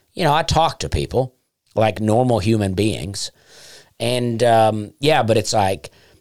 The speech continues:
you know, to some aspect, if you get management, uh, you know, they'll take care of a lot of that for you. I mean, they'll take care of all the business side because there's business side of things that I'm not gonna,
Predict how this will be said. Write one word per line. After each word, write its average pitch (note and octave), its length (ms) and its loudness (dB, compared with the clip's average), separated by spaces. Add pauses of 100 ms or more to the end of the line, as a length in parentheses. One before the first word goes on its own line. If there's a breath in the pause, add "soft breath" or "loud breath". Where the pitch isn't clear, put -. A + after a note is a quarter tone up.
(120 soft breath)
you B2 80 -2
know, A2+ 200 0 (100)
to D#3 120 2
some G#3+ 240 0
aspect, A#2 440 0
if G#2 100 -6
you A#2 100 -2
get B2+ 260 -2
management, A2+ 920 -4 (180)
uh, G2+ 320 -6
you C#3 100 -2
know, A2 140 0
they'll D3 140 2
take A2 200 -2
care G#2 180 2
of F#2+ 60 2
a F#2 60 2
lot F2 180 0
of D#2+ 60 -2
that C#2+ 160 -8
for E2+ 240 -6
you. A1+ 120 -12
I G1+ 100 -14
mean, D2 160 -10
they'll G#2 120 -2
take G#2 220 -2
care G#2 220 2
of F#2+ 160 -6 (160)
all C3+ 200 4
the C3+ 100 2
business G2+ 360 -2
side G2+ 220 -4
because C3 280 0 (680 loud breath)
there's F#3+ 200 2
business C3+ 460 2 (260)
side B2 360 2
of A2 80 -2
things G#2+ 320 -2
that G#2 100 2
I'm A2 200 2
not G2 220 0
gonna, F2 380 -4